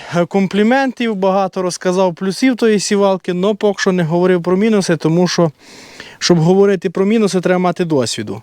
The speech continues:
І от як тільки я закінчив знімати оце відео,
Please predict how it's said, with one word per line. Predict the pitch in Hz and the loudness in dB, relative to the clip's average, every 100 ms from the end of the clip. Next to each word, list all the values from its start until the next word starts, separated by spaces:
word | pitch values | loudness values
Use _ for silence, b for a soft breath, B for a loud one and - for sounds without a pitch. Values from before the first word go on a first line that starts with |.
| B B B B B | B B B B B
І | 185 | 4
от | 226 233 | 4 0
як | 247 | -2
тільки | - 254 269 | -2 0 2
я | 247 | 2
закінчив | 233 233 247 226 240 | 0 -2 0 0 0
знімати | 214 233 220 208 220 | 2 2 2 0 0
оце | 214 233 | 0 -2
відео, | 247 320 254 214 220 | 0 0 0 0 0